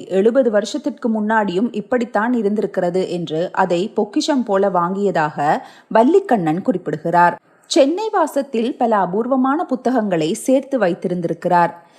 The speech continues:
மலேசியாவில் பத்திரிகை பணி கிடைத்த போது ஆசை ஆசையாக சேர்த்த புத்தகங்களை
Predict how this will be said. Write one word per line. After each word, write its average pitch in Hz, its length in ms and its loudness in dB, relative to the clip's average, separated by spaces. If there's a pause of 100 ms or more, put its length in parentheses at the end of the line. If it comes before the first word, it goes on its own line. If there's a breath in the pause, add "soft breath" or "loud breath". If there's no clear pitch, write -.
(240 soft breath)
மலேசியாவில் 320 800 2
பத்திரிகை 269 480 0
பணி 214 240 -2
கிடைத்த 190 400 -2
போது 165 320 -2 (140)
ஆசை 240 420 0
ஆசையாக 208 600 0
சேர்த்த 202 540 0
புத்தகங்களை 190 680 -2